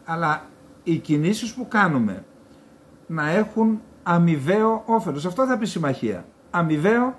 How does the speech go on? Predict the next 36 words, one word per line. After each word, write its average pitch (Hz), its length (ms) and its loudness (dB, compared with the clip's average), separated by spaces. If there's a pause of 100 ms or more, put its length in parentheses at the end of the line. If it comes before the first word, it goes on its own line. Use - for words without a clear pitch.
(160)
όφελος. 113 580 -2 (340)
Όχι 285 460 -4
να 220 140 0
μας 220 200 2
υποχρεώσουν. 196 760 -2 (500)
«Πήραμε 240 380 4
τις 175 160 -6
Μπελαρά 156 420 0
και 165 100 -6
τα 151 120 -4
Ραφάλ», 170 480 -2
λέει, 151 560 4 (500)
«για 180 160 -6
να 175 100 -2
χρυσώσουν 214 400 -2
το 214 80 0
χάπι 214 260 0
στους 165 220 -4
Γάλλους, 220 500 0 (360)
που 190 100 -6
ακυρώθηκε 208 580 0
μία 220 200 0
συμφωνία 185 600 0
με 175 100 2
την 170 140 -2
Αυστραλία, 160 480 0
με 151 80 0
την 139 220 -2
Όκους, 196 540 0 (280)
για 156 120 -6
να 160 120 -2
δώσουν 214 400 -2
πυρηνικά 160 480 0
υποβρύχια 185 540 2
στους 151 260 -8
Αυστραλούς. 135 640 -2